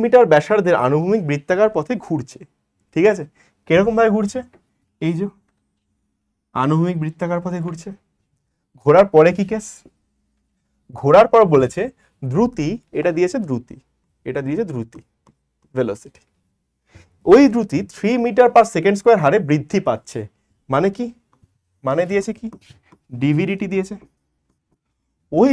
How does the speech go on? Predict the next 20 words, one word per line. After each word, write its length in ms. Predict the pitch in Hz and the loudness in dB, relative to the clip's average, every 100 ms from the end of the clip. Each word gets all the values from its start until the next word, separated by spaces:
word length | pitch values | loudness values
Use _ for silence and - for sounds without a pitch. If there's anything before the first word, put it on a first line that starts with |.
| 262 | 4
মুহূর্তে 300 | 233 240 254 190 156 | 4 4 0 0 0
বস্তুর 280 | 160 214 185 | 0 0 0
ওপর 120 | 247 254 | 0 -4
ক্রিয়াশীল 400 | 151 139 - 226 131 | 2 0 0 -4 0
বল 120 | 117 113 | 0 -2
কত? 140 | 104 - 101 - _ 147 | -8 -10 -16 -18 _ 0
মানে 120 | 214 156 | 2 2
বস্তুটা 300 | 156 - 233 247 - | -2 0 2 2 0
ঘুরছিল 400 | 180 220 - 254 - | -2 -2 0 0 0
সুন্দর, 340 | 165 131 117 202 - _ - | -2 -2 -2 -4 -6 _ -10
কিন্তু 160 | 160 - | -8 -6
ঘুরতে 240 | - 180 220 | -6 -6 -6
ঘুরতে 200 | 214 208 175 | -4 -4 0
বেগেরও 300 | 147 160 233 214 147 | 2 4 2 0 -4
পরিবর্তন 460 | 139 147 165 220 165 | -2 -2 0 -2 -2
হয়ে 140 | 113 | -4
যাচ্ছে। 260 | 104 - 113 110 _ _ _ - | -8 -10 -16 -16 _ _ _ -4
মানে 140 | 147 202 | -2 -2
কি? 80 | 226 233 _ _ _ _ _ _ _ _ - - | -4 -12 _ _ _ _ _ _ _ _ -16 -6
ধর 200 | 185 | -4